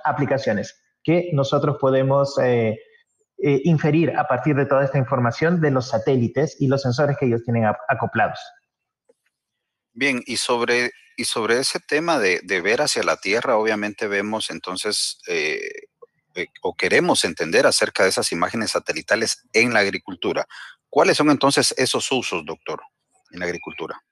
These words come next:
Speaker 1: Hay muchos, ah, sabes, eh, en-, dentro de todo esto tenemos nosotros que identificar, ¿no? algunas misiones y algunas plataformas para ver justamente su uso. Usualmente,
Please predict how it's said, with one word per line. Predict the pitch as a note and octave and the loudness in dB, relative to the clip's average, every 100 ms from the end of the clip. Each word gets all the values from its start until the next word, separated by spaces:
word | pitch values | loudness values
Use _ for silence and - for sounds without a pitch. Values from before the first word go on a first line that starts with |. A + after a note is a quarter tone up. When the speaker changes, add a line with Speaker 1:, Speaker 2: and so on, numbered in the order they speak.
| _ _ _ _ _ _ _ _ - | _ _ _ _ _ _ _ _ 2
Speaker 1:
Hay | G3 G#3+ | 6 8
muchos, | D#3 F3+ E3+ B2 A2 - B2+ | 8 6 4 2 2 2 2
ah, | A#2 A2+ A2+ - | 2 2 0 -2
sabes, | - C3+ C3 C3 B2+ C#3 | 0 2 2 2 0 0
eh, | B2+ A#2+ - | 2 0 0
en-, | D3 B2+ - | 0 0 -2
dentro | C#3+ D#3 D3+ | 0 2 4
de | D3+ | 2
todo | D3+ A#3+ B3 | 2 2 4
esto | G3 E3+ G3+ G3 - | 4 2 2 0 0
tenemos | D3 D#3 E3+ F#3 F3+ | 0 2 4 2 2
nosotros | D#3+ D#3 E3+ - E3+ E3 | 0 2 0 2 0 0
que | - D#3+ E3 E3+ - | 0 2 4 2 0
identificar, | D#3 D3+ C#3+ C#3+ D3+ C3 G3 F#3+ D3+ D3+ - - - | 0 2 2 0 0 0 2 2 2 -2 -10 -18 -6
¿no? | C#3+ D#3+ | 0 2
algunas | D#3+ C#3 D3+ D#3+ | 2 2 2 4
misiones | D#3 C#3+ E3+ F3 E3+ | 2 2 0 2 4
y | D3 | 2
algunas | C3+ D3+ D3 | 2 0 0
plataformas | D3+ C3 B2 - G3+ F#3+ F#3 - - - _ | 0 0 -2 0 2 2 0 -4 -18 -20 _
para | - D3+ C#3+ C3+ C3+ | 0 2 2 2 0
ver | F3 F3 | 0 0
justamente | F3 E3+ D#3 D3 D3 | -2 0 0 0 -2
su | C#3+ A#2 | 0 -2
uso. | G#2+ - _ _ _ _ _ | -2 -10 _ _ _ _ _
Usualmente, | E3+ E3 A3+ B3+ A3 G#3 F3+ F3+ F#3+ G3+ - - - | -2 0 0 0 2 2 0 0 0 0 -4 -16 -18